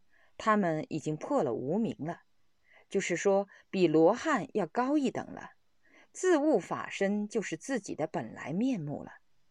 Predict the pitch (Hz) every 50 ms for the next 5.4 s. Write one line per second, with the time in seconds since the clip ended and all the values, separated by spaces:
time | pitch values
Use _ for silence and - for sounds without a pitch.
0 | _ _ _ _ - _ - - - 160 151 151 151 151 156 - 190 160 - -
1 | - - - 175 190 208 208 185 - - - _ _ _ _ - - - - -
2 | - 208 202 196 185 208 294 349 381 - - - 143 - - - - 185 185 196
3 | 185 147 117 110 - _ _ - - _ - - 202 - - 185 - - 311 311
4 | 240 208 - - - 170 - - 156 127 110 107 104 - 113 135 165 202 262 269
5 | 202 147 139 135 - 147 -